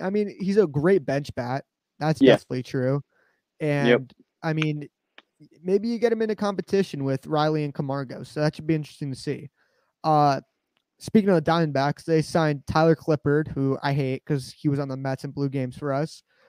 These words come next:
Speaker 1: But
Speaker 2: I, he was, he wasn't bad last year for the Twins. He was very solid for a, what, thirty-seven, thirty-eight year old reliever.
Speaker 1: He's thirty-seven already?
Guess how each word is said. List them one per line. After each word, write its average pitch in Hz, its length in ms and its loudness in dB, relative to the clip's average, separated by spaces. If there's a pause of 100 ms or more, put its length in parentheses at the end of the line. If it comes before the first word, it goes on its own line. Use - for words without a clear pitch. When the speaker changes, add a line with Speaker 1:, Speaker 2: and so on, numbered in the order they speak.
(240)
Speaker 1:
But 143 280 4
Speaker 2:
I, 147 140 10
he 202 180 2
was, 247 320 8
he 185 240 6
wasn't 233 380 8
bad 180 280 8
last 143 180 2
year 107 240 0
for 135 60 0
the 127 140 4
Twins. 127 400 -2
He 302 100 2
was 139 240 2
very 120 320 2
solid 113 480 0
for 113 200 -2
a, 104 120 -2
what, 107 400 -4
thirty-seven, 117 600 0
thirty-eight 110 460 0
year 113 200 0
old 107 180 0
reliever. 110 540 0 (1300)
Speaker 1:
He's - 160 -12
thirty-seven 180 540 -2
already? 226 460 -6